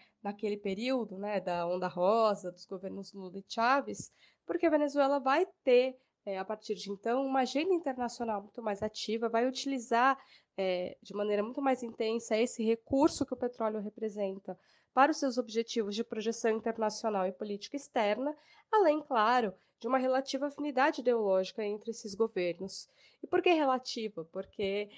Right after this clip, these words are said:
é, a gente não pode dizer que o projeto de poder do Partido dos Trabalhadores no Brasil é idêntico ao chavismo, porque não é.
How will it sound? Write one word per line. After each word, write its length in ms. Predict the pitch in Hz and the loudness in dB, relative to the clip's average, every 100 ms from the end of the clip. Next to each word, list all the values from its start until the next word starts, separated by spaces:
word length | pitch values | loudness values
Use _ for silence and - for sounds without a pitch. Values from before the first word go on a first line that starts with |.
| _ _ | _ _
é, 100 | 196 | -4
a 40 | |
gente 220 | 190 208 | -4 -2
não 80 | 247 | -2
pode 280 | 240 233 233 | 2 2 2
dizer 360 | 226 220 214 226 | -4 0 0 0
que 160 | 233 | -2
o 160 | 220 208 - | -2 -4 -4
projeto 520 | 214 208 233 294 262 | -2 4 4 4 0
de 120 | 233 | -4
poder 400 | - 214 190 185 | -6 -4 -4 -4
do 120 | 185 | -6
Partido 320 | 202 208 196 - | -6 -6 -8 -18
dos 140 | - | -16
Trabalhadores 560 | - 202 202 190 196 196 | -10 -4 -4 -4 -6 -6
no 80 | 202 | -4
Brasil 320 | 196 196 202 | -2 0 0
é 80 | 240 | 0
idêntico 640 | 285 220 214 240 - 277 - - - | 0 0 0 -4 -8 -10 -10 -18 0
ao 100 | 240 | 4
chavismo, 560 | 311 330 277 226 190 | 6 6 4 0 -2
porque 300 | 185 - - | -6 -10 -4
não 180 | 202 247 | 0 2
é. 220 | 247 190 | 2 0